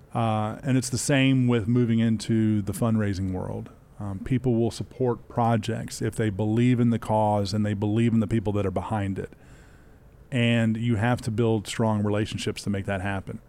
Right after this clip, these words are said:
And so moving into this role, when you are creating something that is brand new,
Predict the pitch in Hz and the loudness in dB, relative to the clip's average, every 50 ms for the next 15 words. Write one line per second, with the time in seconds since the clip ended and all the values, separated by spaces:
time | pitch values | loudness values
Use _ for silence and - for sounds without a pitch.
0 | - - - - - - - - - - - - - 113 - 131 123 120 127 127 | -20 -20 -20 -20 -20 -20 -20 -20 -20 -20 -10 -6 -4 -2 0 2 2 4 4 4
1 | 123 123 120 117 113 107 - 117 117 123 127 127 - - 117 113 107 104 104 101 | 4 4 2 2 0 -2 -2 0 0 0 0 0 -2 0 0 2 2 2 0 0
2 | 101 101 101 98 - - - - - - - - - - - - 123 117 113 113 | -2 -2 -4 -6 -10 -16 -20 -20 -20 -20 -20 -20 -20 -20 -8 -4 0 0 2 2
3 | 120 127 127 120 113 - - 127 123 117 120 123 120 113 - 131 120 113 - 120 | 4 4 4 2 0 0 0 0 2 2 4 4 2 2 2 0 0 0 2 2
4 | 110 107 107 104 101 98 92 107 110 110 110 110 104 104 104 107 113 117 117 110 | 2 2 2 0 -2 -2 -2 0 0 2 2 2 0 2 2 2 2 2 2 0
5 | 101 98 104 - | 0 -4 -6 -8